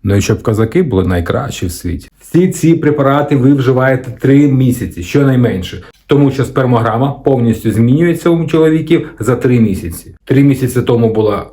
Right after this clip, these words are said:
одна, через три місяці інша. Ну ви пам'ятаєте, як ваша попередня та нинішня жінка. Вони абсолютно різні.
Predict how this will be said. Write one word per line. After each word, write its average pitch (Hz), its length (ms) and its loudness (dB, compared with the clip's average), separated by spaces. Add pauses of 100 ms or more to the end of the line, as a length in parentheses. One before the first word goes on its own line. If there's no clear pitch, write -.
(160)
одна, 147 480 0 (200)
через 113 280 0
три 151 180 -2
місяці 139 540 0
інша. 113 440 0 (460)
Ну 117 100 2
ви 117 80 2
пам'ятаєте, 117 840 0 (260)
як 110 240 0
ваша 107 320 -2
попередня 143 720 0 (260)
та 110 300 -2
нинішня 110 540 2
жінка. 117 420 -2 (200)
Вони 110 140 2
абсолютно 90 560 -2
різні. 82 320 -8